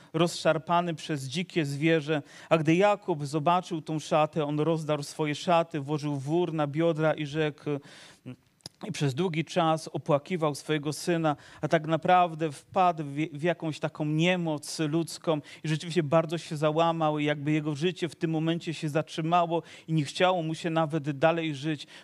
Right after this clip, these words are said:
ponieważ stracił swojego ulubionego syna. I wtedy on nie mógł powiedzieć: „A co z nami, tata? Przecież jeszcze my tutaj jesteśmy”. Ja wiem, oni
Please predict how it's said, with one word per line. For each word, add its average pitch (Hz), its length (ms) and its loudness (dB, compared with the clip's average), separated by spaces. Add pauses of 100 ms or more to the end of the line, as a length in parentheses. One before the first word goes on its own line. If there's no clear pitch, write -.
ponieważ 156 320 0
stracił 156 560 0
swojego 135 540 -2
ulubionego 131 640 -4
syna. 127 280 -8
I 147 80 -8
wtedy 185 260 -4
on 175 80 -4
nie 165 80 -4
mógł 151 220 -4
powiedzieć: 151 300 -6 (140)
„A 156 80 -4
co 220 180 -8
z 170 60 -8
nami, 185 300 -4
tata? - 360 -10 (1200)
Przecież 170 300 -4
jeszcze 180 220 -4
my 175 180 0
tutaj 120 340 -8
jesteśmy”. 120 560 -8 (220)
Ja 170 80 6
wiem, 208 240 -2
oni 196 300 -2